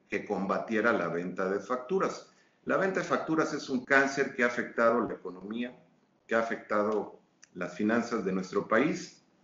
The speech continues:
y, y, y, y yo estoy de acuerdo que, que se busquen las medidas para eliminar esa venta de facturas. Ahora, lo que sí siento es que esta medida fue un poco dura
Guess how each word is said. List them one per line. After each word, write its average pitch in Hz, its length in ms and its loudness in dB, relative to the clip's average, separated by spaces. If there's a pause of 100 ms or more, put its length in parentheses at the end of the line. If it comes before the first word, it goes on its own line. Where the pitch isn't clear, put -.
(960)
y, 113 280 -6
y, - 220 -10
y, 120 360 0
y 104 40 2
yo 147 80 8
estoy 135 240 8
de 117 80 12
acuerdo 120 460 4
que, - 340 -12 (240)
que 95 100 -8
se 101 140 -4
busquen 117 420 0
las 92 160 0
medidas 110 640 -2
para - 680 4
eliminar 95 560 -2
esa 104 280 -4
venta 95 360 -2
de 85 80 -2
facturas. - 640 -14 (420)
Ahora, - 400 6 (680)
lo 110 220 -4
que 120 140 -8
sí 180 360 2
siento 160 580 2
es 110 180 -6
que - 100 -6
esta 139 220 -4
medida 131 460 0
fue 110 240 -8
un 110 160 -6
poco 110 600 -8 (120)
dura 180 500 0